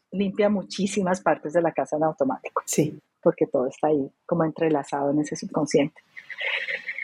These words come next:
Speaker 1: Y sin darnos cuenta casi, pues empezamos a vivir más en paz, más amorosamente, más armoniosamente,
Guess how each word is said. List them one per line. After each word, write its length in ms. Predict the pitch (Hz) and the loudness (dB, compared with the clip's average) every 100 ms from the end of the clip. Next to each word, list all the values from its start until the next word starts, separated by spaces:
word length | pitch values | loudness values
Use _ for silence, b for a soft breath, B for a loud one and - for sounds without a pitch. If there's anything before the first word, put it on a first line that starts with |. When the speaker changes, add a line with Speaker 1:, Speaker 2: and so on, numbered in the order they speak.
| B B B B B - - | B B B B B -20 -4
Speaker 1:
Y 480 | 233 233 220 208 208 | 0 2 2 2 0
sin 260 | - 220 | -4 0
darnos 340 | 208 196 202 - | 2 2 0 -2
cuenta 420 | 262 262 254 262 | 0 0 0 -4
casi, 500 | 254 247 247 240 277 - _ _ - | -2 -4 -2 -2 -2 -8 _ _ 2
pues 220 | 202 196 | 2 2
empezamos 460 | 196 190 185 170 196 | 0 0 0 0 0
a 60 | |
vivir 180 | 202 170 | 0 0
más 200 | 175 190 | 0 0
en 100 | 202 | 4
paz, 500 | 254 269 - - - _ _ _ - | 4 2 -2 -4 -4 _ _ _ 0
más 400 | 165 156 156 - - - - | 4 4 2 -2 -4 -6 -4
amorosamente, 840 | 170 175 165 160 180 220 233 185 180 | 0 2 2 0 0 0 2 0 0
más 200 | 160 151 | 0 0
armoniosamente, 1080 | 151 165 165 156 170 185 208 202 180 180 | 0 2 0 0 0 2 2 2 0 0